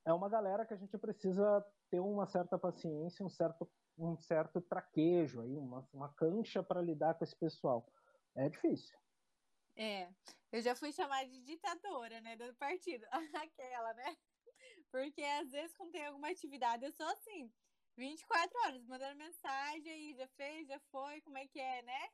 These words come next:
Speaker 2: Porque também, é, e, e é, esse daí é um dos ócios, né, da,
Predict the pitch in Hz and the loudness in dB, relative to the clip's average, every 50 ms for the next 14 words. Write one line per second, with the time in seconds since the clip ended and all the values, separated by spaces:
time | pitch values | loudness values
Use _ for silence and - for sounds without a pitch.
0 | _ _ _ 214 _ - 285 262 254 247 247 254 254 - 311 277 269 240 233 233 | _ _ _ _ _ -8 -4 -4 -2 -2 -4 -6 -6 -8 -10 -10 -8 -6 -6 -6
1 | 233 247 277 330 381 _ _ _ _ _ _ _ _ _ - 226 226 226 _ - | -6 -8 -10 -12 -16 _ _ _ _ _ _ _ _ _ -6 -4 -4 -4 _ -6
2 | 247 240 262 262 262 262 - - 247 240 254 247 247 247 233 233 - 240 247 269 | -8 -6 -6 -6 -6 -8 -8 -8 -4 0 2 2 2 2 0 -2 0 2 2 2
3 | 302 - - 349 285 311 294 285 277 277 302 311 359 370 302 330 381 427 440 415 | 2 0 -4 -2 -2 0 0 2 2 0 0 -2 -6 -8 -6 -6 -6 -6 -4 -2
4 | 453 320 294 262 269 269 - - 254 240 220 214 226 233 247 285 370 392 262 233 | -2 0 0 0 -2 -4 -8 -16 -16 -16 -14 -12 -10 -8 -8 -6 -8 -8 -8 -6
5 | 240 226 214 208 202 | -6 -6 -6 -6 -8